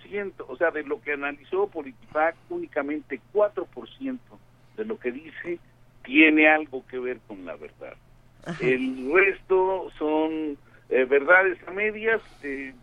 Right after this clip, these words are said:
Speaker 1: digamos, once por ciento son verdades a medias, y el resto son de plano, de plano mentiras. Entonces, eh, yo creo que es,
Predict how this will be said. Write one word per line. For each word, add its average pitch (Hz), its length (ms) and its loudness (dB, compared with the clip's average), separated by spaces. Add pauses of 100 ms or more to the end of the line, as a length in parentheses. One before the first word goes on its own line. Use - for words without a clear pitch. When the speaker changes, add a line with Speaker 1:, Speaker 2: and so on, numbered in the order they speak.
(160)
Speaker 1:
digamos, 147 400 -4
once 220 320 2
por 156 260 -10
ciento 160 280 -10
son 151 180 -6
verdades 135 420 2
a 123 60 -4
medias, 143 360 -4 (360)
y 147 80 4
el 156 80 8
resto 185 520 6
son 156 280 -2
de 170 100 -2
plano, 113 460 -10 (220)
de - 80 -20 (140)
plano 92 240 -16
mentiras. 233 600 -2 (540)
Entonces, 226 520 4 (200)
eh, 160 440 2
yo 208 180 6
creo 214 420 2
que 185 200 -4
es, 196 60 -10